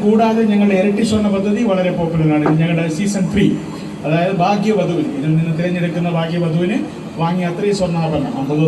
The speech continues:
നൂറോ പവൻ ഞങ്ങൾ സൗജന്യമായിട്ട് കൊടുക്കുന്ന പദ്ധതിയാണത്. അതിന് സെക്കൻഡും തേർഡും പ്രൈസ് ഉണ്ട്. കൂടാതെ കേരളത്തിലെ ആളുകൾക്കെല്ലാം പ്രിയങ്കരമായ ഇന്നോവ ഹൈക്രോസ് കാർ ഞങ്ങൾ മാർച്ച്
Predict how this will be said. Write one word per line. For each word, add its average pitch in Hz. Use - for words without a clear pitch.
നൂറോ 160
പവൻ 160
ഞങ്ങൾ 156
സൗജന്യമായിട്ട് 185
കൊടുക്കുന്ന 139
പദ്ധതിയാണത്. 120
അതിന് 135
സെക്കൻഡും 165
തേർഡും 170
പ്രൈസ് 151
ഉണ്ട്. 208
കൂടാതെ 180
കേരളത്തിലെ 190
ആളുകൾക്കെല്ലാം 190
പ്രിയങ്കരമായ 214
ഇന്നോവ 190
ഹൈക്രോസ് 190
കാർ 190
ഞങ്ങൾ 147
മാർച്ച് 165